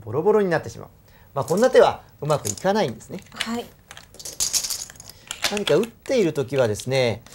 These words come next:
Speaker 1: こういう手を打たれるともうダメじゃないかと。
Speaker 2: ここで諦めてしまったり。
Speaker 1: そうそう。こ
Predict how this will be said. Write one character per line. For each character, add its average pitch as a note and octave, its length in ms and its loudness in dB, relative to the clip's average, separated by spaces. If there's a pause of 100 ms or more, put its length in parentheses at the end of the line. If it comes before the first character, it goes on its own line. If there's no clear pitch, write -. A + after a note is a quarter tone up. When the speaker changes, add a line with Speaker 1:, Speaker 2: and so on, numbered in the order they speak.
(420)
Speaker 1:
こ E3+ 140 -2
う - 20 4
い B3 120 2
う C4 40 -8
手 A#3 160 4
を D#3 100 6
打 C3+ 60 2
た D#3 140 4
れ D3 60 6
る B2+ 60 0
と B2 80 -2
も F#3 200 2
う - 20 2
ダ E3+ 140 2
メ C#4 80 -4
じ D4+ 80 0
ゃ C4+ 40 2
な E3+ 100 2
い A2+ 60 -2
か - 100 -10
と。 - 120 -20 (400)
Speaker 2:
こ - 120 -20
こ D#4+ 60 -4
で D#4 80 0
諦 D4 220 -4 (100)
め G#4 100 -2
て D4+ 120 -6
し C#4 100 -6
ま B3 120 2
っ - 20 -6
た A3 140 -12
り。 G3+ 60 -14
Speaker 1:
そ F#3+ 40 -16
う - 20 -18
そ - 40 -20
う。 - 0 - (400)
こ - 100 -20